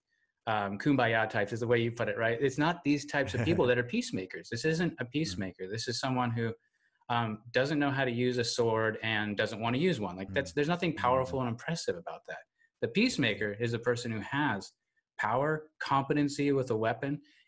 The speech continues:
Speaker 1: and chooses to keep it sheathed at the same time and engage in a different way that has no malice, that has the
Speaker 2: Mm-hmm.
Speaker 1: other human being, um, and can care for them,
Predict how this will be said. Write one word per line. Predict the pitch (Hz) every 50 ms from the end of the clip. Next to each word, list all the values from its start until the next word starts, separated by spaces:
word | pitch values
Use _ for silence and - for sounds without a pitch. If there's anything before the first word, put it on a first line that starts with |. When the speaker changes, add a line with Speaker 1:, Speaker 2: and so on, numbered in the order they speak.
| _ -
Speaker 1:
and | 131 131 120
chooses | 123 - 147 143 139 139 135 123
to | 123 -
keep | - - 127 120 -
it | -
sheathed | - - - 117 113 110 107 101
at | 107 98
the | 98 101
same | - - 110 107 104 101
time | - - 117 104 107 104
and | 101 101
engage | 101 101 98 110 107 107 107 104 -
in | 104
a | 101 98
different | 98 101 101 - - 101
way | 110 110 110 107 101 -
that | - - -
has | - - 104 95 90
no | 104 123 139 147
malice, | 139 127 107 101 92 87 101 - - - _ _ _ _ _ _ _ _
that | - 98 92
has | 104 113 107 101 -
the | - 110
Speaker 2:
Mm-hmm. | 92 120
Speaker 1:
other | 135 135
human | 127 117 127 120 117 113 110
being, | 101 110 107 110 107 104 104 - _ _ _ _ _ - -
um, | 113 110 104 98 98 95 92 95 - -
and | 123 110 101 98
can | 123 117 107
care | - - 123 117 110
for | - -
them, | 101 101 107 104 104 104 101 101